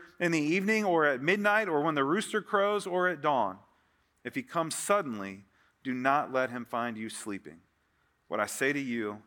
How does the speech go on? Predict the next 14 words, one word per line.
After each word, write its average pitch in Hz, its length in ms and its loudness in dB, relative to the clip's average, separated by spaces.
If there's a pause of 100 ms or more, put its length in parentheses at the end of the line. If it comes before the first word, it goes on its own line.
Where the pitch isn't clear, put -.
(480)
I - 120 -6
say 107 240 -4
to 104 100 -2
everyone. 80 480 -8 (840)
Watch. - 500 -6 (1800)
Father, 165 260 2
as 151 100 -2
we 147 100 -2
come 151 280 -2
to 156 120 -8
your 139 120 2
word 135 240 0
this 127 180 -8
morning, 101 380 -6